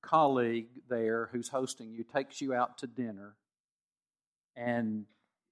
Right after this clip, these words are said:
just starts to say, "Well, let's not talk about business. Tell me about your family." Tell,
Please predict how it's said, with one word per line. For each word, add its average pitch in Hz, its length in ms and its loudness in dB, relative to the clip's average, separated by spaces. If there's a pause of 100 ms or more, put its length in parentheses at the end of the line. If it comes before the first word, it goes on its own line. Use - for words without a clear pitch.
(160)
just 135 200 -2 (120)
starts 135 420 2
to 123 120 0
say, - 140 0
"Well, 131 100 0
let's 180 180 0
not 185 220 2
talk 147 220 0
about 123 280 2
business. 135 360 2
Tell 196 180 -2
me 202 140 -4
about 151 340 0
your 135 80 -2
family." 120 580 -6
Tell, 143 140 -4